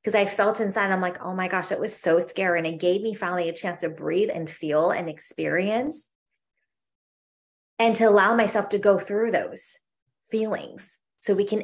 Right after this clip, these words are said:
empty it out, we can dump it out, we can use tools to process through it, right? It doesn't have to take days, weeks. You, we don't have to meet with therapists or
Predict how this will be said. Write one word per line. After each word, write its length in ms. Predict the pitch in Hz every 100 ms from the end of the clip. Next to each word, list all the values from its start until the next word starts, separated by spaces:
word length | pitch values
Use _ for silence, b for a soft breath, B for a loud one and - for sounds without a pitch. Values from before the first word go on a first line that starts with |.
| -
empty 400 | 208 202 202 190
it 80 | 180
out, 240 | 180 135
we 80 | 180
can 180 | 185 180
dump 280 | 180 180 190
it 100 | 180
out, 220 | 175 170
we 80 | 180
can 180 | 190 185
use 480 | 165 208 240 262 B B -
tools 360 | - 202 196
to 80 | 196
process 720 | 180 - 190 180 185 180 180
through 280 | - 156 170
it, 180 | - - -
right? 180 | 160 175
It 120 | 226
doesn't 320 | 214 202 220 202
have 220 | 185 185
to 80 | 185
take 280 | 180 160
days, 420 | 175 165 165 160 151
weeks. 380 | 170 165 147
You, 100 | 175
we 140 | 175 175
don't 120 | 202
have 100 | 208
to 120 | 196
meet 160 | 175 165
with 200 | 175 -
therapists 560 | 165 170 175 165 151
or 180 | 156 151